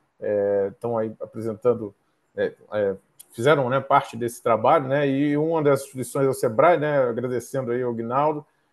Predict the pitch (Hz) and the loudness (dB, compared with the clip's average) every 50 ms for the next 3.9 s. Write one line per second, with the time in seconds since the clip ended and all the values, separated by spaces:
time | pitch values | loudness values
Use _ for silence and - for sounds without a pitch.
0 | _ _ - 117 117 117 117 113 113 113 113 110 113 117 113 - 127 120 123 120 | _ _ -6 -2 0 2 2 2 2 2 0 0 -2 -4 -4 -2 -2 -2 -2 -2
1 | 113 - 107 - 135 135 127 120 123 139 147 147 147 131 120 113 104 104 - 113 | -4 -10 -12 -10 -8 -6 -4 -4 -2 -2 -2 0 0 -2 -2 -4 -8 -10 -10 -8
2 | 117 120 120 117 113 113 - - 120 113 110 117 107 110 - 123 113 - 104 - | -4 -2 -2 -2 -2 -4 -4 -6 -6 -2 0 0 0 0 -2 -2 -2 -2 -4 -6
3 | - 131 131 127 120 113 113 113 117 120 120 113 _ - 113 113 113 110 | -2 0 0 2 0 0 -4 -8 -8 -8 -10 -10 _ -10 -6 -6 -6 -6